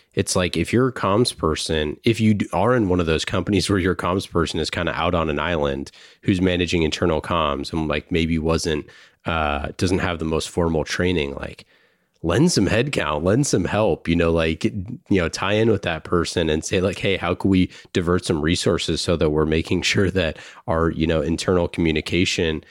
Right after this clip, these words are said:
um, you know, helping with copywriting and things like that, because it is super critical." Um, you know, and, and Frank, I'm curious, like, how, what has been some of the advice that,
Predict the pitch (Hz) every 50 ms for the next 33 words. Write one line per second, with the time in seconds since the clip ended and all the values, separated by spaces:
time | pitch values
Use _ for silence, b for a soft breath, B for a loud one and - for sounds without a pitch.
0 | b b b b b - 80 80 78 76 76 76 76 73 73 73 71 71 71 -
1 | - - 90 80 78 71 65 - 87 85 - - 90 82 78 - - - 82 80
2 | 78 - 90 80 80 76 73 78 76 73 73 - - 82 76 - - 73 76 82
3 | - 85 85 85 - - 80 - - 82 80 78 73 82 90 95 - - - -
4 | - - - - - - 73 - - - - - - - B B B B B B
5 | - 90 85 82 78 76 73 71 71 - - - 110 104 101 90 - _ _ -
6 | - 110 104 104 98 - 113 101 - - - 120 127 123 - 87 - - - -
7 | 151 143 123 - 123 98 87 B B B B B B B B - - - 110 123
8 | 143 147 143 139 - - - - 107 117 139 151 - - - 135 127 117 107 113
9 | 110 110 101 101 95 92 - - _ - - - 117 107 101 95 95 87 82 80
10 | 90 85 85 90 85 - - - 87 82 78 76 76 -